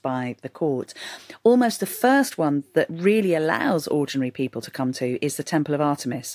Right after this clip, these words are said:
at Ephesus. And this does it with knobs on, because the Temple of Artemis was actually a massive sanctuary.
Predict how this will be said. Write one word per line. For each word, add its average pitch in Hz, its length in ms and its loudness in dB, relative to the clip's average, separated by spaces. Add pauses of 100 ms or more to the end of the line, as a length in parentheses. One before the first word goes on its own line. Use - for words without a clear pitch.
at 135 260 -4
Ephesus. 139 540 -6 (560)
And 180 340 4 (600)
this 226 240 6
does 175 220 4
it 156 80 2
with 160 160 2
knobs 185 320 2
on, 127 240 -2
because 170 680 4
the 175 260 2
Temple 208 280 0
of 165 80 0
Artemis 160 400 0
was 156 120 -2
actually 170 240 2
a 160 40 2
massive 165 300 -2
sanctuary. - 640 -4